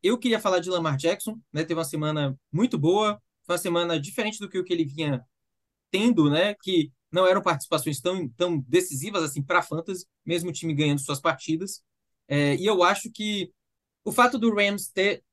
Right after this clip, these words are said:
adicionado alguma dificuldade à partida, né, o fato de Matthew Stafford ter jogado muito bem também, eu acho que contribuiu pra performance dele. E eu vou fazer uma menção honrosa aos Q Bs reservas, né, a Q Bs, aqueles que, eu, que a gente não esperava absolutamente nada.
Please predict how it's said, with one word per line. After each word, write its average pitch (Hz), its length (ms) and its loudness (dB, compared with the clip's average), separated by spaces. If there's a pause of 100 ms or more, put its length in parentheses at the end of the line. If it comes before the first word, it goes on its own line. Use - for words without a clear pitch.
(120)
adicionado 190 480 2
alguma 214 180 0
dificuldade 165 640 0
à 156 100 4
partida, 160 560 -2
né, 147 100 0
o 160 60 -2
fato 175 240 -2
de 165 80 -10
Matthew 202 360 -4
Stafford 175 440 0
ter 190 140 -2
jogado 160 320 2
muito 143 240 -4
bem 139 160 0
também, 139 340 -4 (260)
eu - 80 -4
acho 226 160 2
que 240 120 -2
contribuiu 214 500 -2
pra 196 140 -4
performance 170 500 -4
dele. 160 320 0 (320)
E 247 80 -2
eu 247 80 10
vou 254 80 6
fazer 240 220 0
uma 240 100 4
menção 220 360 0
honrosa 151 760 2 (300)
aos 240 200 0
Q 226 120 0
Bs 214 220 -2
reservas, 170 680 2 (260)
né, 202 200 4
a 214 100 4
Q 214 120 -2
Bs, 208 380 -2
aqueles 208 380 -4
que, - 80 -2
eu, 220 180 -2 (260)
que 220 100 -2
a - 20 0
gente 214 200 -2
não 220 60 -4
esperava 202 440 2
absolutamente 214 680 0
nada. 131 320 -2